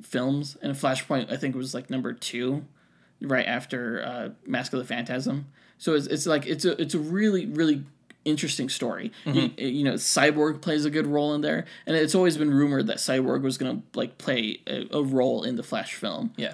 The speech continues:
Speaker 1: So there you go. You're gonna bring Gal Gadot back.
Speaker 2: So ba-,
Speaker 1: and
Speaker 2: essentially, you're saying Flashpoint is, like, Justice League one point five starring the Flash.
Speaker 1: Yeah, exactly. It's sort of like,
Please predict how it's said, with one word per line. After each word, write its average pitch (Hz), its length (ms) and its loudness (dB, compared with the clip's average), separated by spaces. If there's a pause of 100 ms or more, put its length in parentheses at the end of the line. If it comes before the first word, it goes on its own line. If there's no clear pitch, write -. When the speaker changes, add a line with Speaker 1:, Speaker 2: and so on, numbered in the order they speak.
(120)
Speaker 1:
So - 140 0
there 135 140 6
you 123 100 4
go. 135 160 2
You're 135 200 2
gonna 143 100 2
bring 139 240 0
Gal 135 220 0
Gadot 131 460 -2
back. 139 380 2
Speaker 2:
So 147 300 2
ba-, - 100 -10
Speaker 1:
and 170 320 2
Speaker 2:
essentially, 151 460 0
you're 135 320 -2
saying 127 340 -4 (380)
Flashpoint 123 1040 -2 (800)
is, 120 260 0
like, 113 320 -2 (600)
Justice 135 440 2
League 131 140 0
one 123 200 0
point - 260 -4
five 113 320 -2
starring 110 340 0
the 135 100 -12
Flash. - 420 -6 (460)
Speaker 1:
Yeah, 185 240 6 (280)
exactly. 143 440 2
It's - 160 -4 (180)
sort 160 180 6
of 135 80 4
like, 139 180 2